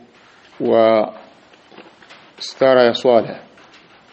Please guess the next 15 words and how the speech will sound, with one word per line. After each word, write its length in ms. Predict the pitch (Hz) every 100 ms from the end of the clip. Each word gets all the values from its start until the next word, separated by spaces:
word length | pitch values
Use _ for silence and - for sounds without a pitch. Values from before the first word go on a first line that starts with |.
| _ _ _ - - - _ - - -
wa 140 | 135 131
itlaqu 520 | - 151 156 156 143
fi 260 | - 139 127
babi 400 | 139 143 127 127
tahrimi 720 | - - 127 123 135 131 131
an-nadhr, 400 | 127 135 117 107 80 - - - - - - -
na 120 | 117 117
limeachiwa 600 | 123 131 127 - 160 135
jambo 240 | 127 127
hili 320 | 127 147 139
katika 300 | 127 120 -
mlango 520 | 123 127 143 139 135 135 - - - - - - - - - - - - - - - - - - - - - - - - - - - - - - - - - - - - - - - - - - - 131
wa 260 | 131 131
kuharamisha 1120 | 131 135 - 131 135 143 156 - 151 143 139 131 - -
kutazama, 640 | 120 139 117 139 131 107